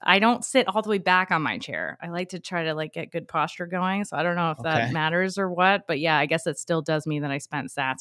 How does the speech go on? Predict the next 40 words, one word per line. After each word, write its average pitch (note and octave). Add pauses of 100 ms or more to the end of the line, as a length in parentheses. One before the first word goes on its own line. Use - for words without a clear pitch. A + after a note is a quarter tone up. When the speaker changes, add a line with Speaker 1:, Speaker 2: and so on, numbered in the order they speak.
Speaker 1:
on C3+
my B2
chair. - (420)
Speaker 2:
Yeah. A2 (220)
Uh, C#3
by C#3
the D3
way, C3+
Speaker 1:
<laughs> -
Speaker 2:
posture-wise, D#3+
just B2
to B2
chime A2+
in G#2+
on A#2+
this, C3+ (320)
I'm C#3
actually G3
in D3+
the C3+
exact B2
opposite B2
boat A2+
today. G#2+
I C3
usually D#3
am, A#2+ (120)
um, G#2+ (380)
quite C#3 (280)
upright D#3+ (140)
in C#3
the C3+
setup C3+
I C3
Speaker 1:
<laughs> -
Speaker 2:
have C3
in C3
my A#2+
basement, B2
but A#2+